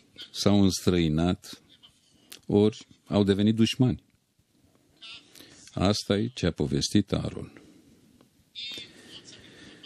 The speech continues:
Când a izbucnit războiul, guvernul României s-a alăturat Germaniei naziste și statelor Axei.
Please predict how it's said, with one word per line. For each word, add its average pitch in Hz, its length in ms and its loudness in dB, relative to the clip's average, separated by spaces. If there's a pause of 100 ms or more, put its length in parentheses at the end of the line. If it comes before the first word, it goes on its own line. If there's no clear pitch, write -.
(300)
Când 113 200 6
a 120 60 0
izbucnit 113 440 2
războiul, 143 560 2
guvernul 139 400 2
României 123 580 4
s-a 120 180 -2
alăturat 117 500 0
Germaniei 98 560 0
naziste 107 720 0 (640)
și - 180 0
statelor 104 540 0
Axei. - 460 -4